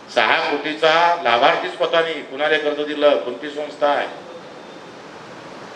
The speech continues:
त्याची वसुली काय बंद आहे, पता नाही लागत,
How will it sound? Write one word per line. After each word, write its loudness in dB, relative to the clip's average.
त्याची 2
वसुली 2
काय 4
बंद 4
आहे, 6
पता 2
नाही 0
लागत, 4